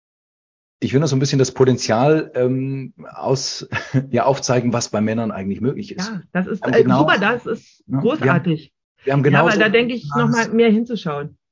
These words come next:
Speaker 1: Ja, genau. Wir haben genauso ein emotionales Repertoire wie Frauen. Ne,
Speaker 2: Mhm.
Speaker 1: vielleicht in unterschiedlichen Abstufungen, aber es gibt, äh,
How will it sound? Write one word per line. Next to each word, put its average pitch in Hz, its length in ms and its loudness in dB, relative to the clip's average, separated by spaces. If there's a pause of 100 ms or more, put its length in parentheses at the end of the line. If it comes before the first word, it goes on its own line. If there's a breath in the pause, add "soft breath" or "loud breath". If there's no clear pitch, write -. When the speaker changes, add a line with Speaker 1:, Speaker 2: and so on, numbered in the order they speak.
Speaker 1:
Ja, 143 180 2
genau. 135 300 4
Wir 139 60 6
haben 139 100 4
genauso 143 320 4
ein 151 80 2
emotionales 135 640 -2
Repertoire 131 420 -2
wie 135 100 -4
Frauen. 135 520 -2 (180 soft breath)
Ne, 226 140 4
Speaker 2:
Mhm. - 20 6
Speaker 1:
vielleicht 262 220 0
in - 60 -20
unterschiedlichen 131 440 -6
Abstufungen, 123 560 -2
aber 117 100 -6
es - 80 -6
gibt, 123 180 -10
äh, - 480 -12